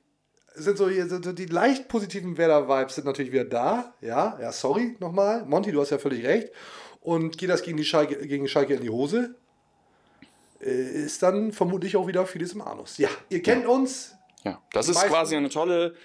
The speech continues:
Speaker 2: ein
Speaker 1: wissen
Speaker 2: tolles
Speaker 1: das.
Speaker 2: Psychogramm, lieber Monty Runner, ganz toll.
Speaker 1: <laughs>
Speaker 2: Äh, äh, wir wissen eigentlich, dass du dich nur über uns lustig machst.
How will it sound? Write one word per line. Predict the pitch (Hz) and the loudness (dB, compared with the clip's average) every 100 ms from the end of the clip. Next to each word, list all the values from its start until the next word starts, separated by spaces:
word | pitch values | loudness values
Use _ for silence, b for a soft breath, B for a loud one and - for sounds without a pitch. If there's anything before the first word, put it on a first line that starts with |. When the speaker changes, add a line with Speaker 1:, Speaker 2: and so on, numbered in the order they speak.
| B | B
Speaker 2:
ein | 175 | -4
Speaker 1:
wissen | 143 | 0
Speaker 2:
tolles | 185 208 | 2 2
Speaker 1:
das. | 190 | 2
Speaker 2:
Psychogramm, | 196 175 165 147 165 220 220 | 2 2 0 2 0 -2 -4
lieber | 202 190 175 | 0 0 0
Monty | 170 185 180 | 0 -2 0
Runner, | 175 165 170 175 175 | 0 2 0 -2 -2
ganz | 156 156 196 - | -2 -2 -2 -4
toll. | - 151 156 190 214 | 0 2 2 0 -2
Speaker 1:
<laughs> | - - 202 202 | -8 -18 -10 -2
Speaker 2:
Äh, | 139 143 139 - 127 117 | 0 0 -2 0 0 0
äh, | 123 | -2
wir | 123 127 | -4 -2
wissen | 180 220 | -2 -2
eigentlich, | 123 165 | -2 -2
dass | 165 160 | -2 -4
du | 156 156 151 | -2 -2 -2
dich | 147 139 143 | -4 -6 -2
nur | 151 160 160 | -2 0 0
über | 156 | 0
uns | 131 | 0
lustig | 143 190 - 131 | 0 0 0 -2
machst. | 107 110 - - | 0 -2 -4 -14